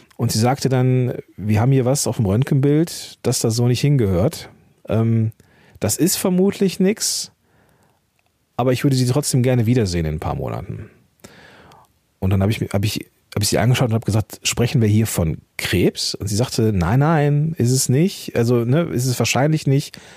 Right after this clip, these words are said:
aber ich bin halt Fachärztin und ich muss es irgendwie ausschließen.“ Und da sagte sie diese Worte,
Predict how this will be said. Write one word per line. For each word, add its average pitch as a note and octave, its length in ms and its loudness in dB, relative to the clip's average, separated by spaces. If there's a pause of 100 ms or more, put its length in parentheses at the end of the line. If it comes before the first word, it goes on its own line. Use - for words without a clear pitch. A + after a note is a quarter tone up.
(100)
aber A2+ 200 0
ich - 100 -2
bin B2 160 0
halt A2+ 120 0
Fachärztin B2+ 640 0
und G2 100 0
ich G#2 120 -2
muss A2+ 160 2
es A2 120 -2
irgendwie G#2 200 0
ausschließen.“ - 680 -4 (1200)
Und - 60 2
da A2+ 60 2
sagte D#3 280 0
sie D3 140 0
diese A#2+ 260 0
Worte, B2 500 0